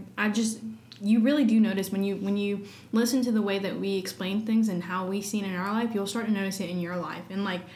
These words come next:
for me, like, conversations that were just, like, so simple, like, "What you doing?"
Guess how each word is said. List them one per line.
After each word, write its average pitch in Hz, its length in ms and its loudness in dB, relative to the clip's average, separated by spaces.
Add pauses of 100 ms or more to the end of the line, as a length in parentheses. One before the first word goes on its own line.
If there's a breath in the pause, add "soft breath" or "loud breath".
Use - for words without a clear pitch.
(120)
for 214 120 0
me, 202 380 4
like, 180 160 -2 (300 loud breath)
conversations 220 720 2
that 185 100 -4
were 185 80 -4
just, 190 320 -4
like, 180 160 -2 (880)
so 220 320 2
simple, 208 360 0
like, 175 200 -2
"What 185 220 -4
you 240 60 2
doing?" 190 520 2